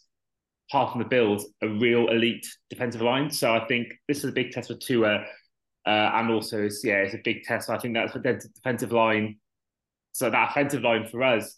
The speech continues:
has a really big test to try and stop. That's the biggest test of the whole game. If we can stop you guys,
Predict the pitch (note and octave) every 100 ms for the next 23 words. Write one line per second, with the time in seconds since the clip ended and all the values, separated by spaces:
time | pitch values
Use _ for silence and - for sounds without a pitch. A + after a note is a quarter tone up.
0 | - A2 A#2+ A#2 B2+ A#2 - - B2 -
1 | - A#2 G#2 A#2 B2+ C3+ - A2 A#2+ A2
2 | - A2 A2 G#2 G2+ A2+ G#2 G#2+ D3 D3+
3 | D3 C#3 - B2+ C#3 A#2 G#2 G2+ G#2